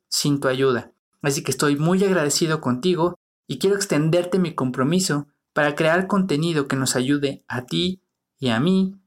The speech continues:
a comprender nuestra identidad masculina y ser los hombres que la sociedad necesita. Te doy muchas gracias por tu apoyo y espero que tú y yo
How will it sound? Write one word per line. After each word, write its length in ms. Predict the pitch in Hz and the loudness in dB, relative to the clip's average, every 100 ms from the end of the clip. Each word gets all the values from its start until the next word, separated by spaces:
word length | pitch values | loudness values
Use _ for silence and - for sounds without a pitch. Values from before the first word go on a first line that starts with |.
| _ - | _ -6
a 160 | 135 | -4
comprender 520 | 143 139 139 147 165 | -2 0 0 2 2
nuestra 300 | 185 185 - | 2 0 -2
identidad 340 | 143 127 127 139 | -2 0 0 2
masculina 800 | 143 127 - 131 175 151 156 - _ _ | 0 -2 -2 0 2 0 -2 -6 _ _
y 80 | - | -6
ser 200 | - 135 | -2 0
los 280 | 131 127 - | 2 2 2
hombres 480 | 180 147 147 147 - _ _ | 0 0 0 -2 -14 _ _
que 80 | 135 | -2
la 140 | 123 | -2
sociedad 640 | 123 123 135 127 139 139 - _ - | -2 -2 0 2 0 -2 -14 _ -6
necesita. 680 | 123 - 127 120 117 - - _ _ - | -4 -4 -4 -4 -6 -12 -20 _ _ -2
Te 120 | 143 | 2
doy 200 | 156 160 | 2 2
muchas 400 | 165 196 196 175 | 2 2 0 0
gracias 420 | 151 165 - 135 | 0 0 0 -4
por 220 | - 127 | -2 -4
tu 100 | - | -2
apoyo 560 | 123 147 160 151 190 190 _ _ | -2 0 0 0 0 -2 _ _
y 120 | 170 | -4
espero 300 | 143 - 180 | -2 0 0
que 120 | 180 151 | 0 -2
tú 240 | 202 202 | 0 2
y 100 | 180 | 2
yo 300 | 143 156 | 0 0